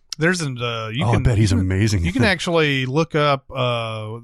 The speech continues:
Speaker 1: them doing Hamilton for Obama, uh, a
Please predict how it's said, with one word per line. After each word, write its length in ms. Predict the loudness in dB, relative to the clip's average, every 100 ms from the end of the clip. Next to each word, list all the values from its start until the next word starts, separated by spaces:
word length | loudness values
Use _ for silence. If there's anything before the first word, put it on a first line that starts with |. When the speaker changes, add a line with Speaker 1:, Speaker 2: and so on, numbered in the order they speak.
| -4
Speaker 1:
them 300 | -2 0 -2
doing 640 | -2 -2 -2 -4 -6 -8
Hamilton 800 | -6 -4 -4 -6 -8 -8 -10 -10
for 440 | -8 -6 -6 -8
Obama, 600 | -8 -6 -4 -4 -6 -10 -12 _ _ _ _ _ _ _ -14
uh, 40 |
a 120 | -6